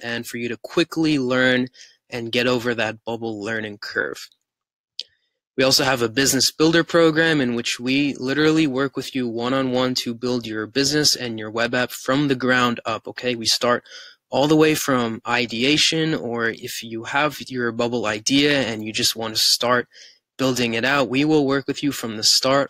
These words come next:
all the way to launching your web app. We also offer, offer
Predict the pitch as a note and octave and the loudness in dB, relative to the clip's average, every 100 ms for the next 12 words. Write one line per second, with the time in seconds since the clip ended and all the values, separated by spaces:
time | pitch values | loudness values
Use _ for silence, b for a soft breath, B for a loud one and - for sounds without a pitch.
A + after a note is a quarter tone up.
0 | - B2+ C#3+ C#3 C3+ C3 A#2+ A2 A#2 A#2+ | -2 0 2 4 2 0 -2 -2 -2 -2
1 | - A#2 A2 A2 G#2+ G#2+ A2 G2 - _ | -2 -4 -6 -8 -4 -4 -2 -4 -6 _
2 | _ _ _ _ _ _ B B B B | _ _ _ _ _ _ B B B B
3 | B _ _ _ - C3+ D3+ - D3 C3 | B _ _ _ -2 2 4 4 4 2
4 | C3 B2+ A2+ D3+ E3 F3+ F3 | 2 -2 0 0 2 2 0